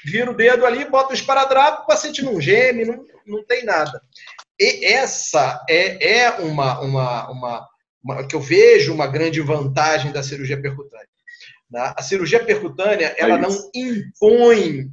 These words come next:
Speaker 1: um tratamento. Deus, eu não julgo os ângulos que estão errados. Se a gente pegar o nosso livrinho básico aí de ortopedia, você tem os ângulos, uma tolerância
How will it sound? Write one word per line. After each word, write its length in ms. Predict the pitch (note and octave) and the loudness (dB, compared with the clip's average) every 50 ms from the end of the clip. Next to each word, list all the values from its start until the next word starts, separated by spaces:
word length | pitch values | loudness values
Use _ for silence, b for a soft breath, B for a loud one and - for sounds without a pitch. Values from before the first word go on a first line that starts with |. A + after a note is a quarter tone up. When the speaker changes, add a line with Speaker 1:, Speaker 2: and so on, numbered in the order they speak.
| - | -12
Speaker 1:
um 120 | C#3+ C#3 C3+ | -10 -8 -6
tratamento. 760 | C#3 C#3+ C3+ C3+ - D3 C3+ C#3 C#3 C#3 C3+ B2 B2 C3+ C3+ - _ _ _ _ _ _ _ _ _ _ _ _ _ _ _ _ _ _ _ - A#4 A#4 - _ _ _ _ _ | -4 -4 -4 -2 -2 -4 -4 -2 -2 -4 -4 -6 -8 -12 -14 -20 _ _ _ _ _ _ _ _ _ _ _ _ _ _ _ _ _ _ _ -14 -14 -14 -16 _ _ _ _ _
Deus, 760 | - F4+ F3+ F#3 F3+ F3 D4 B2+ - - - - - - _ - | -6 -4 -2 -2 -2 -4 -6 -6 -10 -12 -14 -16 -16 -20 _ -4
eu 220 | F3 F#3+ F#3+ F#3+ F3+ | -2 0 0 0 -2
não 400 | F#3 G3+ A#3 C4 C4 A#3+ G3+ D3+ | -2 -2 -2 -2 -2 -4 -6 -8
julgo 720 | C3 C3 - - A3+ B3+ C4 B3+ A#3 G3+ F#3+ G#3 G#3+ G#3 - _ _ _ _ _ - | -8 -10 -10 -10 -10 -10 -12 -14 -16 -12 -10 -10 -10 -10 -14 _ _ _ _ _ -10
os 240 | G#3+ G3+ E3+ C#3 C#3 | -8 -8 -6 -4 0
ângulos 440 | F#3 G#3 A#3 A3+ A3 A3 G#3+ G3+ - | 2 2 2 2 0 -4 -8 -8 -8
que 100 | - G#3+ | -8 -6
estão 340 | G3+ - - - F#3+ G3 G#3+ | -6 -6 -4 -4 -4 -2 -2
errados. 360 | G3+ F3+ E3 D3 B2+ B2+ - | 0 0 0 0 -2 -2 -6
Se 60 | - | -8
a 20 | G3 | -8
gente 240 | G3 F#3 - - - | -8 -6 -8 -4 -4
pegar 200 | A#3 G3+ G3+ G3+ | -2 0 0 -2
o 40 | G3 | -2
nosso 260 | G3 F#3+ - - F3 | -2 -4 -6 -8 -6
livrinho 420 | E3+ E3 C3+ C3 D3 F3+ F3+ D3+ | -6 -6 -6 -4 -6 -6 -6 -6
básico 480 | C3 D3+ F3 G3+ G3+ F#3+ D#3+ C#3 C3+ E3+ | -4 -4 -2 -2 -2 -4 -6 -8 -6 -6
aí 140 | E3 E3 D#3+ | -4 -4 -4
de 80 | D3 D3+ | -4 -6
ortopedia, 720 | C#3+ - - C#3+ C3+ B2+ A#2 - D3+ G3+ G#3 D#3+ - - B B B B B B B B _ | -12 -10 -12 -14 -14 -14 -14 -14 -12 -10 -8 -10 -10 -12 B B B B B B B B _
você 460 | C#3+ G#3 A3 G#3 - A3 G#3+ G#3+ - | 0 2 2 2 4 2 0 0 0
tem 420 | - F#3+ G#3+ A#3 G#3 D#3 - - _ | -2 -2 -2 -2 -4 -6 -10 -14 _
os 260 | G#3 A3+ G#3+ - C#3+ | -12 -12 -10 -4 0
ângulos, 440 | F#3+ F#3+ F#3+ E3 D3 C#3 C#3 C3 C3+ | 0 2 2 0 -2 -4 -8 -8 -8
uma 140 | D#3 E3+ E3 | -6 -6 -6
tolerância 1040 | - - - - B3+ C4+ B3 A3+ F#3+ E3+ D#3 F3+ G#3+ A3 G3+ - - - - - | -8 -10 -6 0 2 2 4 4 4 2 2 2 -2 -2 -6 -6 -8 -12 -14 -16